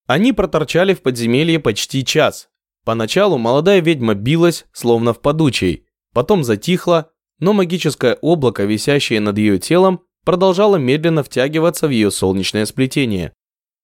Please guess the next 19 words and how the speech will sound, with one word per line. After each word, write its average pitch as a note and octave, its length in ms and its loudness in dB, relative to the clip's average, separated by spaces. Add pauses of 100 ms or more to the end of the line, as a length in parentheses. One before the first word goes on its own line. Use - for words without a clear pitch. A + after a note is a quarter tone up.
(380)
На C3+ 160 -2
все C#3 220 -2
вопросы F3 640 0
Грозовая F#3+ 480 0
притопывала D3+ 640 0
босой A2+ 380 0
ногой C3 580 -2
и D#3 140 -4
нервно G#2 380 0
отвечала: A#2 680 -2 (440)
«Ждем». G#2 560 -4 (920)
Когда F#3 300 0
Дарья F#3+ 280 0
наконец D#3 420 -2
открыла C#3+ 380 0
глаза A#2 460 2
и A#2+ 80 -2
тихонько A#2 460 -4
застонала, C#3 720 -2